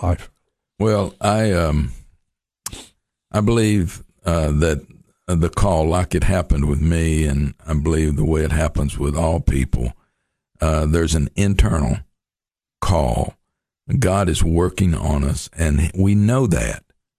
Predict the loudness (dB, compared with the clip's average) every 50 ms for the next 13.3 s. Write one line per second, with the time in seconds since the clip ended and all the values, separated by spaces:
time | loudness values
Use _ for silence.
0 | _ _ -4 -2 0 0 0 -2 -2 -2 0 0 2 2 2 2 0 0 -2 -2
1 | 0 0 0 0 0 -2 -2 0 0 0 0 0 0 0 0 -2 0 0 0 0
2 | 0 0 0 2 2 2 2 0 0 0 0 0 0 0 0 -2 -2 -4 -6 -8
3 | -10 -16 -20 _ _ _ _ _ _ _ _ _ -4 -2 0 0 -2 0 0 0
4 | 2 2 2 0 0 -2 -6 -6 -8 -8 -8 -10 _ _ _ _ -4 -2 0 0
5 | 2 2 0 0 0 0 0 0 0 0 0 0 0 0 -2 -2 0 0 0 0
6 | 0 0 0 -2 -2 0 0 0 0 0 0 0 -2 -4 -6 -8 -12 -14 -16 _
7 | _ _ _ _ _ -6 -4 -2 0 0 0 0 0 -2 -2 -2 -4 -4 -4 -4
8 | -4 -2 -2 0 0 2 2 2 0 -2 -2 -4 -8 _ _ _ _ -8 -6 -4
9 | -4 -4 -2 -2 0 0 0 0 0 0 0 0 0 0 0 0 0 0 0 0
10 | 0 0 0 0 0 2 0 0 0 0 0 0 0 -2 -2 -4 -4 -6 -4 -2
11 | 0 0 0 0 0 0 0 -2 -2 0 0 0 -2 -2 -2 -4 -6 -6 -6 -8
12 | -8 -8 -12 -14 -18 _ _ _ _ _ _ _ _ _ _ _ _ _ -4 -2
13 | 0 0 0 0 -2